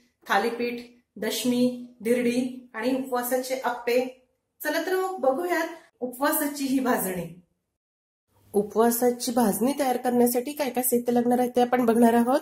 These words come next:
इथे मी घेतला आहे अर्धा किलो राजगिरा, पाव किलो भगर आणि दीडशे ग्रॅम साबुदाणा आणि साधारण दोन ते तीन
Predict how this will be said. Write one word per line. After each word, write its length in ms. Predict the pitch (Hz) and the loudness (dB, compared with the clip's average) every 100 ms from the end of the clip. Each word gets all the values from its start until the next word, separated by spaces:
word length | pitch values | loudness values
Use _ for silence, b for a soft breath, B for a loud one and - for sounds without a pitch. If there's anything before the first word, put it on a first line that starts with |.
| - b b b - | -2 b b b -4
इथे 180 | - 247 | 4 6
मी 140 | 240 | 8
घेतला 280 | 240 240 226 | 6 6 4
आहे 200 | 233 247 | 6 6
अर्धा 320 | 214 180 233 | 4 6 4
किलो 400 | 240 233 240 254 - _ _ _ _ - | 4 4 4 2 -4 _ _ _ _ 4
राजगिरा, 540 | 208 185 185 240 269 - - _ _ _ _ _ _ _ | 4 4 4 8 8 6 -8 _ _ _ _ _ _ _
पाव 180 | 214 208 | 8 8
किलो 300 | 220 233 247 | 6 4 6
भगर 420 | 220 185 220 320 - - _ _ _ _ - | 6 6 6 6 2 -16 _ _ _ _ 0
आणि 200 | 202 208 208 208 202 202 196 196 - _ | 6 6 6 6 4 4 2 -4 -12 _
दीडशे 360 | 196 208 208 233 | 4 6 6 4
ग्रॅम 220 | 233 240 | 4 4
साबुदाणा 640 | 240 208 214 226 226 247 359 - _ | 4 2 4 4 6 4 0 -8 _
आणि 180 | 208 220 | 2 2
साधारण 420 | 226 196 226 247 | 2 2 2 4
दोन 220 | 220 214 220 | 6 6 6
ते 100 | 240 | 4
तीन 320 | 233 254 | 4 2